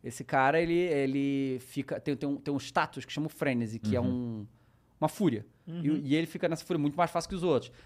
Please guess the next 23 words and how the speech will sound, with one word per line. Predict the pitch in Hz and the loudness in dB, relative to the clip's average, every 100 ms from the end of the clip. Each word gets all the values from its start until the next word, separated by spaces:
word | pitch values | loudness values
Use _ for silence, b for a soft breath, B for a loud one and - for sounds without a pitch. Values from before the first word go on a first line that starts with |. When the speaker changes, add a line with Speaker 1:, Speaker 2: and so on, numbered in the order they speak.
| B | B
Speaker 1:
Tem | 165 | -2
o | |
Gangrel | 160 202 214 170 175 | 4 6 6 4 6
lá, | 170 139 | 6 6
que | - | 4
toda | 185 180 | 2 2
vez | 170 | 2
que | |
ele | 180 | 2
entra | 196 190 | 2 2
nessa | 175 | -2
fúria, | - 208 185 | 0 6 6
ele | 135 160 | 6 4
adquire | 165 156 - - 190 202 | 2 0 -6 -4 0 0
uma, | 196 190 185 180 175 165 143 120 120 b b b b | 0 2 4 4 4 4 2 0 -6 b b b b
uma | 151 | -2
parte | - 160 - - | 2 2 2 -4
do | 156 | -4
corpo | 151 160 - | -4 -6 -4
dela | 156 156 | 0 0
se | - | 0
torna | 165 160 | 0 0
uma, | 160 | 0